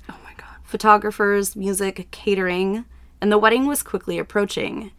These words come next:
Speaker 2: and in just one week, the two would say their vows.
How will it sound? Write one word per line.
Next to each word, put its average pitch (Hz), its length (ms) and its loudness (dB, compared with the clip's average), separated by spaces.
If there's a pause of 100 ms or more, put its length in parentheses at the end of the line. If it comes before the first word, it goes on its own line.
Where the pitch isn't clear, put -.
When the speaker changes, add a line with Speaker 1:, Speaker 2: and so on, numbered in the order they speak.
(120)
Speaker 2:
and 190 100 0
in 196 100 4
just 208 260 -2
one 196 220 0
week, 226 340 -8
the 190 100 -4
two 170 280 -6
would 165 140 -8
say 147 200 -6
their 151 200 -8
vows. - 580 -8